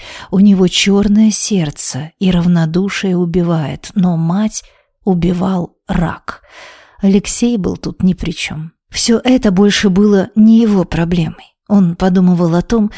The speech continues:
чтобы переехать в общежитие при институте. Ленинградская прописка мешала, так как официально туда заселяли только иногородних. Можно было поселиться на нелегальных началах.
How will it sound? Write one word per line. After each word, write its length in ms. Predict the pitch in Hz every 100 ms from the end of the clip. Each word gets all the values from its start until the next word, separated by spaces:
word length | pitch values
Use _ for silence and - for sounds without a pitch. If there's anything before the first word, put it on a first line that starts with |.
| - -
чтобы 400 | - - 196 185
переехать 680 | 180 180 180 214 - 190 -
в 100 | 190
общежитие 640 | 196 - 196 190 202 - 185
при 240 | - 190
институте. 680 | 175 - - 185 143 - - _ _ _ _
Ленинградская 760 | 196 196 185 185 175 165 - 170
прописка 540 | - 180 - 180 - 156
мешала, 460 | 170 - 147 - _
так 120 | -
как 200 | - -
официально 720 | 160 185 - 196 202 247 233 220 - -
туда 260 | 214 185 233
заселяли 600 | 208 202 202 190 208 202
только 560 | - - 196 214 - 185
иногородних. 840 | 180 165 185 165 - 139 - - _ -
Можно 440 | 185 190 175 175
было 260 | 170 175 170
поселиться 640 | 170 170 180 180 220 -
на 260 | 175 170 160
нелегальных 760 | 196 202 220 208 190 156 151 -
началах. 600 | 156 - 117 - -